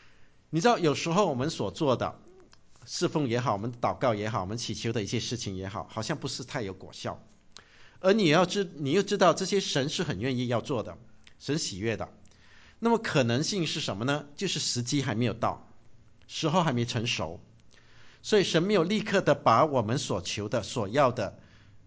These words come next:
所做的果效给我们看见，他要我们慢下来，要我们等待，就像他要大卫等待，给，让所罗门来建成圣殿一样。所以当我们的时间弄错了，神就会跟我们说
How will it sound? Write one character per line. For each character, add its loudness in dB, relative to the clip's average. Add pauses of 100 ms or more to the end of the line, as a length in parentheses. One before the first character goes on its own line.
(120)
所 -4
做 2
的 0
果 -8
效 -2
给 -2
我 -4
们 -6
看 -4
见， -4 (300)
他 0
要 4
我 2
们 0
慢 2
下 0
来， -6 (280)
要 -4
我 0
们 -2
等 -4
待， 2 (800)
就 0
像 0
他 0
要 2
大 4
卫 2
等 -6
待， 0
给， -8
让 -4
所 -6
罗 -2
门 -4
来 -4
建 -4
成 -10
圣 -4
殿 -6
一 -12
样。 -8 (1040)
所 2
以 4
当 6
我 4
们 2
的 2
时 -2
间 4
弄 2
错 4
了， 2 (440)
神 -4
就 0
会 0
跟 -4
我 -2
们 -6
说 -2